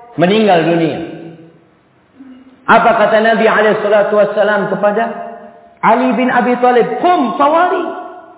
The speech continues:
Sabar. Bangun, kau kuburkan bapakmu. Kata Ali, "Dia mata musyrik," kata dia. "Iya, kuburi." Tidak dibiarkan begitu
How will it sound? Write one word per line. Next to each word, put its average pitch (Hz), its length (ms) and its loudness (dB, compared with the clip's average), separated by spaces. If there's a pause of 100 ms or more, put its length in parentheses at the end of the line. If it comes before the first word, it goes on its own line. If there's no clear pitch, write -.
(520)
Sabar. 330 360 -6 (840)
Bangun, 294 400 -2
kau 294 560 -4
kuburkan 302 720 -2 (480)
bapakmu. - 640 -12 (960)
Kata 208 320 -4
Ali, 262 160 2
"Dia 311 160 4
mata 349 320 0
musyrik," 349 400 -2
kata 156 240 -2
dia. - 160 -4
"Iya, 381 160 0
kuburi." 427 640 0 (1080)
Tidak 285 320 2
dibiarkan 269 560 2
begitu 240 240 -2